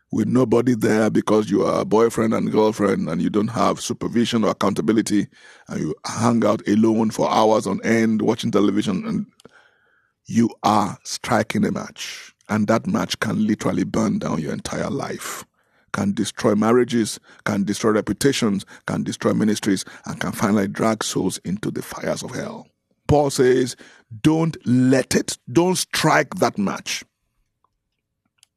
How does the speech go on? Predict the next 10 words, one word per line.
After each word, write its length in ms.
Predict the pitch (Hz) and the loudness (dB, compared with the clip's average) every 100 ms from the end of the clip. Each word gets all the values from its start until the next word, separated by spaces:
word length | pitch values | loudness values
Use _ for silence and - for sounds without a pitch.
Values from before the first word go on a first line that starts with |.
| _ 135 | _ -2
Just 360 | 185 208 - - | 0 0 -4 -4
keep 240 | - 277 | 2 2
the 100 | 190 | 4
matchbox 760 | 208 226 - 151 190 - - - _ _ _ _ _ _ _ _ _ _ _ _ - | 4 4 2 2 2 2 -8 -10 _ _ _ _ _ _ _ _ _ _ _ _ 2
in 200 | 208 208 | 4 6
the 80 | 196 | 4
safe, 520 | - 220 190 139 - | 4 4 4 0 -4
in 260 | 175 202 196 | 2 2 4
the 80 | 185 | 2
pantry. 560 | - 220 196 - 123 | 2 2 2 0 0